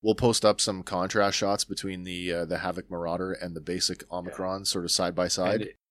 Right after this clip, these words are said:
Speaker 2: for sure, it's not, we can't understate it enough that the first <laughs> time Hera gets to fly on her own,
Speaker 1: It's an
Speaker 2: she
Speaker 1: Imperial
Speaker 2: steals an
Speaker 1: shuttle.
Speaker 2: Imperial shuttle, and there can't be a better
Speaker 1: <laughs>
Speaker 2: Genesis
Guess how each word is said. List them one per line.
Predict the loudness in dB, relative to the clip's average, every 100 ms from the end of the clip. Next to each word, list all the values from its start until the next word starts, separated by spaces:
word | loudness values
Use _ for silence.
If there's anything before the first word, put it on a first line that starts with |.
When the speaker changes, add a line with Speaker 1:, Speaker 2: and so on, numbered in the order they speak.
| _ _ _ -12
Speaker 2:
for | 0 2
sure, | 6 10 10
it's | 10 4
not, | 4
we | 2 4
can't | 6 6
understate | 6 4 4 6 6
it | 6
enough | 4 4 4 4 2
that | -2 -2
the | -6 -6
first | -2 4 4 4 4
<laughs> |
time | 6 8 8
Hera | 8 8 8
gets | 4 0
to | -4
fly | -2 6 8 8
on | 6
her | 4
own, | 4 4 0 0
Speaker 1:
It's | 2 4
an | 4 2
Speaker 2:
she | 2
Speaker 1:
Imperial | 4 4 2 8
Speaker 2:
steals | 10
an | 10
Speaker 1:
shuttle. | 6 2 0
Speaker 2:
Imperial | 2 2 2
shuttle, | 2 2 0 0 0 2
and | 4
there | 4 6
can't | 6 8 8
be | 8 6
a |
better | 8 6 6 0
Speaker 1:
<laughs> |
Speaker 2:
Genesis | -2 2 2 2 0 -2 -4